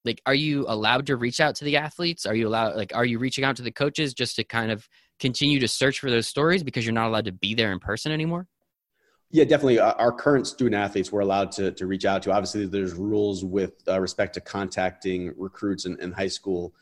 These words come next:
Speaker 2: uh, age people. In fact, it's a, it's what's called a, they institute what's called a dead period right now. So,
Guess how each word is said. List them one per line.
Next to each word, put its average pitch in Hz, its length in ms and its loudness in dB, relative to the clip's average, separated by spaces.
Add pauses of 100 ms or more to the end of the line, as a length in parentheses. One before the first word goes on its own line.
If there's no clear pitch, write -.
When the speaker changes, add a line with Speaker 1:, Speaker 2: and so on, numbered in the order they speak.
(200)
Speaker 2:
uh, 95 160 0
age 95 200 0
people. 95 280 -6
In 92 80 -4
fact, 101 260 -4
it's - 140 -12
a, 95 60 -2
it's - 180 -4
what's 104 140 -6
called 95 220 -2
a, - 20 -6
they 92 240 -6 (160)
institute 101 320 -6
what's 90 140 -10
called 101 180 -2
a 87 60 -6
dead 95 320 -6
period 95 320 -2
right 87 180 -2
now. 87 220 -6
So, 98 300 -4